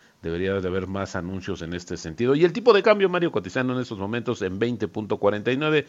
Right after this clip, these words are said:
Ayer marcó un máximo de veinte punto sesenta y cuatro. Con esto llevamos una apreciación mensual de cero punto seis por ciento. Y la frase del día de hoy:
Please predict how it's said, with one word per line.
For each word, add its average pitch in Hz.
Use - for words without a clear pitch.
Ayer 107
marcó 104
un 117
máximo 113
de 90
veinte 107
punto 110
sesenta 87
y 95
cuatro. 147
Con 104
esto 135
llevamos 120
una 123
apreciación 98
mensual 127
de 82
cero 101
punto 104
seis 110
por 135
ciento. 170
Y 120
la 101
frase 123
del 95
día 110
de 117
hoy: 156